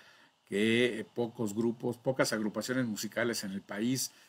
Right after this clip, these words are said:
sin apoyo oficial, hay otras que, pues, son, son parte de los municipios, son parte de los gobiernos, pero Pregoneros es un grupo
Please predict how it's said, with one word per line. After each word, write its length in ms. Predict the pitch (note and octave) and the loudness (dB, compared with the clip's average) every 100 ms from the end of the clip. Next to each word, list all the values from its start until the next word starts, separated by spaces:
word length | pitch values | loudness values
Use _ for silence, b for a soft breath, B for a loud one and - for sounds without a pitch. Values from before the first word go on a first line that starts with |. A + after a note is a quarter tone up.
| _ | _
sin 380 | - - D3+ C3+ | -2 0 4 4
apoyo 320 | A#2+ C3+ B2 | 4 6 4
oficial, 500 | A2+ - A2 B2 C3+ | 2 0 4 4 2
hay 180 | - G#2 | 0 2
otras 300 | G#2 G2+ G2+ | 2 0 -6
que, 120 | - | -8
pues, 200 | C#2+ E2+ | -16 -16
son, 360 | - F2+ F2+ F2+ E2+ b b b | -16 -10 -10 -10 -14 b b b
son 240 | - G#2 G#2 | -10 -6 -4
parte 420 | G2 G2 - F2 | -4 -6 -8 -12
de 120 | E2 | -12
los 180 | D#2+ D#2+ | -14 -10
municipios, 640 | F#2+ F#2 - C3 A#2+ F#2+ | -10 -8 -6 -4 -6 -8
son 140 | G2+ | -8
parte 260 | F#2+ F#2+ - | -6 -6 -6
de 80 | E2+ | -8
los 100 | F2 | -6
gobiernos, 540 | F#2+ A2 A#2 B2 A#2+ B B B _ | -2 2 2 0 -4 B B B _
pero 320 | - A2 A#2 | 0 2 2
Pregoneros 640 | G#2+ G2 G2 G2 A2+ A#2 A2+ | 0 -2 0 2 4 2 0
es 180 | G#2 - | -4 -2
un 300 | G#2+ G#2 F#2+ | 0 0 0
grupo 420 | G#2+ G#2+ G#2+ G2+ | -2 -2 -2 -4